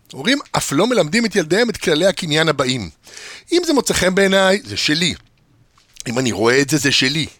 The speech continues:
אם זה בידי, זה שלי. אם זה נראה כמו שלי, זה שלי. אם אני יכולה לקחת את זה ממך, זה שלי. ואם זה היה אצלי לפני כמה זמן, זה שלי." זה מתוך, אה, ווילסון, שכתב ספר שנקרא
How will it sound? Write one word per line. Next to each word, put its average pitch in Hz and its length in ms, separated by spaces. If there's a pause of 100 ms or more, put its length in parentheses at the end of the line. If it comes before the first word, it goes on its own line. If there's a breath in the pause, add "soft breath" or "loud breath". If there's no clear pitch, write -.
(560 loud breath)
אם 131 140
זה 151 120
בידי, 127 460
זה 139 120
שלי. 139 420 (400 loud breath)
אם 359 200
זה 302 80
נראה 262 260
כמו 294 200
שלי, 294 320
זה 196 100
שלי. 113 340 (480 loud breath)
אם 254 140
אני 214 180
יכולה 180 400
לקחת 190 440
את 240 100
זה 262 80
ממך, 240 300 (160)
זה 151 200
שלי. 143 380 (500 loud breath)
ואם 277 400
זה 180 100
היה 190 240
אצלי 214 300
לפני 185 180
כמה 202 220
זמן, 240 300
זה 180 120
שלי." 147 320 (500 loud breath)
זה 175 180
מתוך, 165 520
אה, 123 500
ווילסון, 156 600 (480 loud breath)
שכתב 143 480
ספר 170 340
שנקרא 160 640